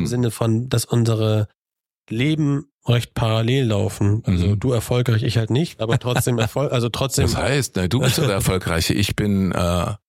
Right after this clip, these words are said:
Speaker 1: ja, ich, äh, bin, was heißt erfolgreich? Ich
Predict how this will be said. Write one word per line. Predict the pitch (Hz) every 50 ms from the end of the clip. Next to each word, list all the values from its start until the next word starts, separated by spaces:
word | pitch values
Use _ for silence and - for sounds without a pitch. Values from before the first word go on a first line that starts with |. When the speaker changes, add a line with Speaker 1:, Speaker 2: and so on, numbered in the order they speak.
| _ _ _ _ - -
Speaker 1:
ja, | - - 117 147 139 104 80 -
ich, | - 69 - - - - -
äh, | 82 76 73 73 71 69 67 62 58 60 62 67
bin, | 62 - 71 69 73 71 62
was | 58 62 -
heißt | - 85 90
erfolgreich? | 80 - 90 98 123 - 107 98 87 - - -
Ich | - - 78 - - - -